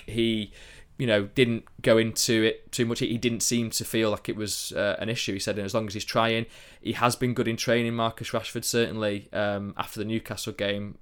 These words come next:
You know, by all accounts, he, he did really, really well. And I suppose he, he might be thinking, "I've, I've come into the team, done okay. You know, I think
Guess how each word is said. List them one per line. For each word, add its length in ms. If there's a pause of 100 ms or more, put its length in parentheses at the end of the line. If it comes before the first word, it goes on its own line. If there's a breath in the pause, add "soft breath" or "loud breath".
(160)
You 100
know, 60 (200)
by 80
all 140
accounts, 420
he, 160
he 80
did 160
really, 240
really 180
well. 360 (360 loud breath)
And 100
I 20
suppose 380
he, 220 (300 loud breath)
he 220
might 180
be 80
thinking, 540
"I've, 140 (120)
I've 160
come 180
into 220
the 80
team, 540 (300)
done 160
okay. 560
You 100
know, 140
I 20
think 320